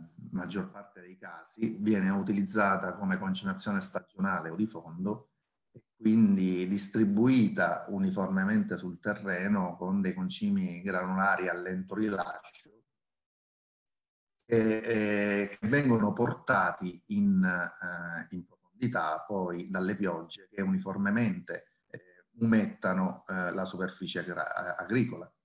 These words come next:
Queste piogge possono essere naturali o artificiali, con degli impianti di irrigazione a,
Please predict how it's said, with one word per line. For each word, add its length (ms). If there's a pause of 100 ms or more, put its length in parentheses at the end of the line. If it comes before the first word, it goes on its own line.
(360)
Queste 260
piogge 320
possono 360
essere 340
naturali 840
o 420
artificiali, 1000
con 220
degli 240
impianti 520
di 40
irrigazione 600 (460)
a, 320